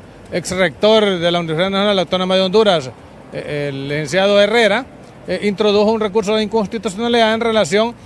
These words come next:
al artículo treinta y cuatro de la ley orgánica de la sede, que considera que es lesivo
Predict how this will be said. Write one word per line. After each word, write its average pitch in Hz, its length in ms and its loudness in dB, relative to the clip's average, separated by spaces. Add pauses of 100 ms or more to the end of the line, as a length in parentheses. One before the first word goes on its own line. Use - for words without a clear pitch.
(160)
al 202 140 2
artículo 208 840 0
treinta 196 360 0
y 160 60 -2
cuatro 226 500 2
de 190 80 2
la 165 100 0
ley 180 140 0
orgánica 208 340 -4
de 220 60 2
la 220 100 -2
sede, 233 260 0 (280)
que 247 100 4
considera 233 520 2
que 233 160 2
es 220 40 2
lesivo 247 560 2